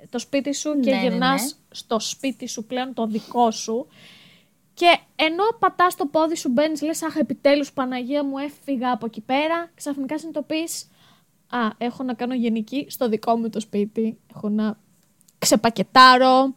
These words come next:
Speaker 2: Να σιδερώσω, να βάλω πλυντήρια.
Speaker 1: Να, να ξεσκονίσω, γιατί οι αράχνες έχουν μαζευτεί και κάνουν, έχουν, είχαν κάνει δικό τους
Speaker 2: Καλά,
Speaker 1: πάρτι για
Speaker 2: όχι,
Speaker 1: την
Speaker 2: εντάξει, ο
Speaker 1: πρωτοχρονιά.
Speaker 2: Χριστός και η Παναγία, πού μένεις, στο στοιχειωμένο σπιτάκι;
Speaker 1: Καταρχάς, εγώ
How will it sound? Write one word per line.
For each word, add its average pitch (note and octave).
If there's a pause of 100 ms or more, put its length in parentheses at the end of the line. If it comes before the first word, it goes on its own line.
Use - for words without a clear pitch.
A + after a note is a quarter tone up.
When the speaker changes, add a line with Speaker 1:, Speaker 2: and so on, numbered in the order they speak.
(100)
Speaker 2:
Να C#4
σιδερώσω, F#3
να G3+
βάλω G#3
πλυντήρια. A3 (160)
Speaker 1:
Να, D4
να C#4+
ξεσκονίσω, F4+
γιατί E4+
οι E4+ (180)
αράχνες E4+
έχουν F4 (140)
μαζευτεί D#4
και D#4+
κάνουν, E4 (140)
έχουν, E4+
είχαν D#4+
κάνει F4
δικό E4
τους D4
Speaker 2:
Καλά, C#4+
Speaker 1:
πάρτι C4+
για C#4+
Speaker 2:
όχι, A#3+
Speaker 1:
την -
Speaker 2:
εντάξει, D4+
ο B3
Speaker 1:
πρωτοχρονιά. A#3
Speaker 2:
Χριστός A#3
και -
η A3
Παναγία, G#3
πού C#4+
μένεις, B3
στο A3+
στοιχειωμένο A3
σπιτάκι; B3+
Speaker 1:
Καταρχάς, F4+
εγώ F4+